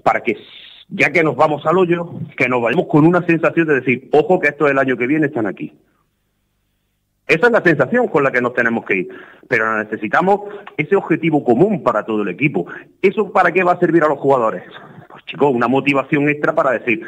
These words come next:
"No somos tan malos. No somos tan malos. Somos jugadores de nivel". Lucas Boyé es un jugador de nivel, Melendo, eh, Gumbau es un jugador de, de cierto nivel. Es decir, hay jugadores que pueden estar perfectamente en equipos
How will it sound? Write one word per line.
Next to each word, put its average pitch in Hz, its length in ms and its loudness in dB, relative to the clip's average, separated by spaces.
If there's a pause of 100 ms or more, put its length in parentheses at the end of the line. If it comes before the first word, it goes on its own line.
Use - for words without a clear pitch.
(180)
"No 87 140 -6
somos 113 240 0
tan 143 160 2
malos. 143 260 0 (1000)
No 95 120 -4
somos 143 260 2
tan 131 140 0
malos. 90 280 -6 (720)
Somos 85 180 -6
jugadores 101 400 2
de 120 100 2
nivel". 127 460 0
Lucas 80 240 -6
Boyé 87 220 -2
es 87 100 -4
un 107 80 0
jugador 127 320 2
de 107 80 -2
nivel, 139 360 0
Melendo, 127 640 2 (280)
eh, 107 360 2
Gumbau 113 480 2
es - 80 -10
un 117 80 -6
jugador 110 280 -2
de, 101 220 -4
de 101 140 0
cierto 117 240 0
nivel. 117 260 2
Es 120 60 -2
decir, 107 180 -4
hay - 80 -4
jugadores 113 440 -2
que 135 220 0 (440)
pueden 107 300 4
estar 156 280 -2
perfectamente 135 640 -2
en 131 60 2
equipos 117 420 2